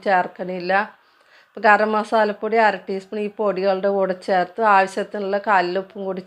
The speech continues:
ചേർക്കണം. ചേർത്ത് നന്നായിട്ട് പൊടിയുടെ പച്ചമണമൊക്കെ മാറുന്ന വരെ വഴറ്റിയെടുക്കുക. അപ്പം നാല് തക്കാളി ആദ്യമേ ഞാൻ അ-, അരച്ച് വെച്ച് അതും കൂടി ചേർത്തു. ആ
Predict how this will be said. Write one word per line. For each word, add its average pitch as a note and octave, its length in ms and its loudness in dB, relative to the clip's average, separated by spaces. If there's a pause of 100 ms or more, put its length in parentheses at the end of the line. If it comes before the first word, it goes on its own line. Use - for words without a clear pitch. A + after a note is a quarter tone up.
ചേർക്കണം. F3+ 720 -6 (680)
ചേർത്ത് G3+ 400 4
നന്നായിട്ട് G3 580 0
പൊടിയുടെ G#3 540 0
പച്ചമണമൊക്കെ G3+ 720 -2 (100)
മാറുന്ന F#3+ 540 2
വരെ G3 240 2
വഴറ്റിയെടുക്കുക. F#3 760 0 (340)
അപ്പം G#3+ 220 -10
നാല് G#3+ 400 6
തക്കാളി G#3+ 480 2 (160)
ആദ്യമേ G3+ 480 2
ഞാൻ G3+ 240 0
അ-, F#3 320 2
അരച്ച് F#3 380 -2
വെച്ച് F#3 200 -6 (120)
അതും G3 260 -2
കൂടി G3+ 180 -4 (120)
ചേർത്തു. F#3+ 480 0 (1080)
ആ - 60 -4